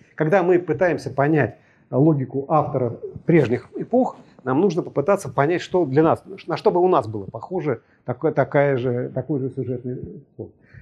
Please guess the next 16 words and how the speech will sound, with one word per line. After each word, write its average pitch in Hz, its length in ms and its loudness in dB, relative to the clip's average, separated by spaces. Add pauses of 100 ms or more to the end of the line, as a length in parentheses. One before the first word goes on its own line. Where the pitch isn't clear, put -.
Вот 208 220 4
это 185 160 -2
примерно 185 380 0
как 151 240 -2
если 190 280 2
бы 135 120 4
он 170 160 6
ра-, 147 300 2
писал 165 280 0
про 160 140 -6
компьютерные 120 600 -6
игры. - 160 -20 (440)
Тот 185 200 4
же 156 60 -4
примерно 131 420 -2
срок. 95 280 -10